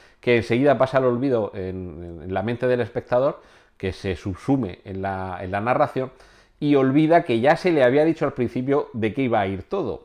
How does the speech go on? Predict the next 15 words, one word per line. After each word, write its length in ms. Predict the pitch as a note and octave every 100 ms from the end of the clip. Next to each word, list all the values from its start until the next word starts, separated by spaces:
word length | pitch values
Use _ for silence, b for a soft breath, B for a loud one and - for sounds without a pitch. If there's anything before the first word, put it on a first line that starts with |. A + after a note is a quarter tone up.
| -
En 140 | F#2
este 180 | A2+ C#3+
caso, 220 | C#3+ -
Alfred 260 | D3+ - C3+ -
Hitchcock 380 | D3+ - E3 - _
hace 240 | C#3 D3+ A2+
exactamente 640 | - G2+ F#2 F#2 F2 A2
eso. 260 | C#3 F2 - b b b b b
Comienza 360 | - B2 D#3 D#3
mostrándonos 560 | C#3+ C#3 D3 D3 C#3
las 180 | C3+ B2
ruinas 360 | C#3 D3 C3 G2+
de 80 | G#2+
una 140 | A#2
mansión 400 | B2+ G#2 - C3